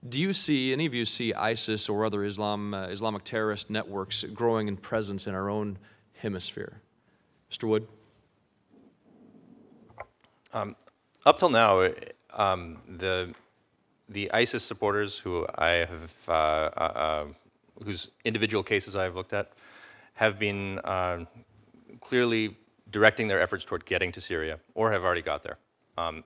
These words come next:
Speaker 2: that certainly does not mean that there are not cells in the United States, that there is not development of, of, of,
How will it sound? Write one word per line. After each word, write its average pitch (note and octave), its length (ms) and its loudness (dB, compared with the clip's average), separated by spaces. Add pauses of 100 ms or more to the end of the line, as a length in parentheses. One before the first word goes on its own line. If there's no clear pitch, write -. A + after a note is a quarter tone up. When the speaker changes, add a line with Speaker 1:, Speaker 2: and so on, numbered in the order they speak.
Speaker 2:
that G#2+ 460 2
certainly F#2+ 360 0
does E2+ 260 -6
not F2+ 280 2
mean E2+ 260 -6
that D#2 160 -12
there D#2+ 400 -4
are D#2+ 60 -4
not D#2 180 -6
cells E2 340 0
in F2 60 -12
the E2+ 60 -8
United E2 200 -4
States, D#2+ 320 -6
that - 140 -14
there D#2 140 -4
is D2+ 120 -8
not D#2+ 300 -4
development E2 460 -2
of, D#2 280 -14
of, D#2+ 280 -4 (600)
of, E2 460 -2